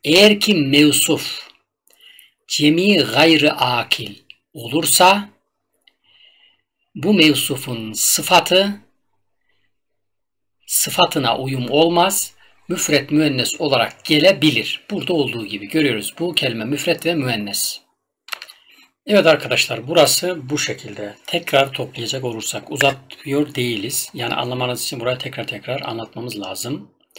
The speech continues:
Cemi gayrı akilin sıfatı. Cemi gayrı akil ne demek arkadaşlar? Cemi, cemi yani çoğul. Tamam. Gayrı akil, aklı olmayan.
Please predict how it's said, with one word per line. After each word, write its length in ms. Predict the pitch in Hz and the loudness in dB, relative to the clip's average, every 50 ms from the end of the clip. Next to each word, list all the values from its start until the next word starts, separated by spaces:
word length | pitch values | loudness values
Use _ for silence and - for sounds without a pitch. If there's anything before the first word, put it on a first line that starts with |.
| - - - - - - - - - - - - _ _ _ _ _ _ _ | -20 -20 -20 -20 -20 -20 -20 -20 -20 -20 -20 -20 _ _ _ _ _ _ _
Cemi 300 | - - 143 143 165 180 | -6 -2 2 2 4 4
gayrı 320 | 156 143 147 147 143 147 - | 6 6 6 6 6 6 6
akilin 640 | - 123 123 120 - - - 113 120 143 170 165 | 4 4 2 0 -2 -6 -8 -6 -6 -6 -4 -4
sıfatı. 560 | 151 - - - - - - - - 110 - - | -4 -4 -4 -4 -4 -6 -6 -6 -8 -12 -10 -6
Cemi 320 | - - 151 180 233 233 180 | 0 2 2 2 4 2 2
gayrı 260 | 131 135 151 156 160 | 4 4 6 6 6
akil 300 | 143 131 131 - 123 120 | 4 2 0 -2 -4 -4
ne 120 | 127 143 | -2 -2
demek 180 | 143 127 117 104 | -2 -4 -4 -6
arkadaşlar? 640 | 95 - 117 110 - - - - 131 147 147 - - _ _ - - _ _ _ _ _ - - - _ _ _ _ - | -8 -12 -14 -8 -6 -4 -4 -4 -6 -8 -10 -10 -10 _ _ -20 -20 _ _ _ _ _ -20 -20 -20 _ _ _ _ -4
Cemi, 460 | - - 165 180 185 170 175 190 190 - - _ - _ | 2 4 4 6 6 4 2 2 -2 -8 -16 _ -12 _
cemi 320 | - - 127 113 107 98 - - - _ - | -2 -2 0 0 -2 -6 -10 -14 -18 _ -6
yani 280 | 135 117 110 135 147 | -4 -4 -2 -4 -4
çoğul. 380 | - - - 135 113 98 95 - - - - - | -4 -2 -2 -2 -2 -4 -6 -12 -18 -20 -18 -14
Tamam. 260 | - 107 101 95 92 - - | -12 -12 -12 -12 -10 -2 2
Gayrı 260 | 131 139 160 170 180 | 4 4 6 6 6
akil, 400 | 165 143 127 - - - 185 202 - _ _ _ _ _ _ | 6 4 2 0 -2 -6 -10 -12 -14 _ _ _ _ _ _
aklı 360 | - 143 147 - - - 185 | -2 -2 -2 -2 -4 -4 0
olmayan. 500 | 185 170 160 151 127 110 98 - - - | 2 2 2 2 0 -2 -6 -10 -12 -16